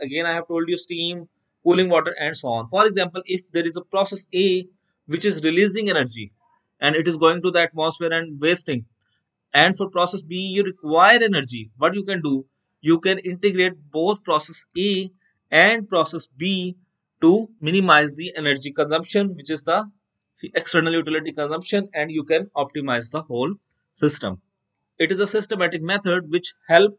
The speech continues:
engineers optimize the system and optimize the energy usage of process plants. What it involves? Analyze the heat flows. First thing you need to do, that you have to analyze the current heat requirement of the system.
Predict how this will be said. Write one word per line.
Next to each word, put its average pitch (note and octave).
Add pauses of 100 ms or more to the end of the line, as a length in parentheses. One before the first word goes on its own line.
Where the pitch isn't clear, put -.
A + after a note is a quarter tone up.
engineers D#3
optimize E3
the D#3+
system C#3 (420)
and D3+
optimize E3
the F3+
energy E3+
usage D#3+
of E3+ (540)
process E3+
plants. G3+ (720)
What F3
it F#3+
involves? F3
Analyze E3+
the F#3
heat F3+
flows. E3+ (280)
First F3+
thing F#3+
you F3
need D#3
to E3
do, D#3
that D3+
you D#3+
have D3+
to F3
analyze D#3 (320)
the D#3
current G3+
heat F3+
requirement F3
of D3+
the D#3+
system. D#3+